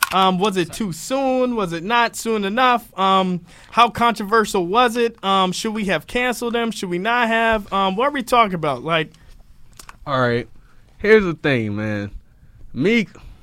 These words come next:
Speaker 2: what he said in his song about Kobe,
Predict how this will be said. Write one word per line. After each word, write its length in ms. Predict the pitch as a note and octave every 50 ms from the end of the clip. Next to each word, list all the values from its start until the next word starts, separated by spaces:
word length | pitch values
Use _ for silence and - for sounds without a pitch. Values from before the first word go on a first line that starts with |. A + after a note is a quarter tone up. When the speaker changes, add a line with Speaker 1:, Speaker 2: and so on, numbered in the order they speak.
| -
Speaker 2:
what 200 | - A#2+ C3+ D3
he 160 | D#3+ F#3 G#3 G3+
said 480 | - - - D#3+ D3+ D3 C#3+ C#3 C#3 -
in 140 | - B2 B2
his 140 | B2 A#2+ A2
song 480 | - - A2+ G#2 G2+ G2 F#2 F2 F#2+ - _ _ _ _ _ - - _ _ -
about 300 | G2+ A2 A2+ A2+ A2 -
Kobe, 500 | - - A2+ G#2 G2 F#2 F#2+ F#2+ F#2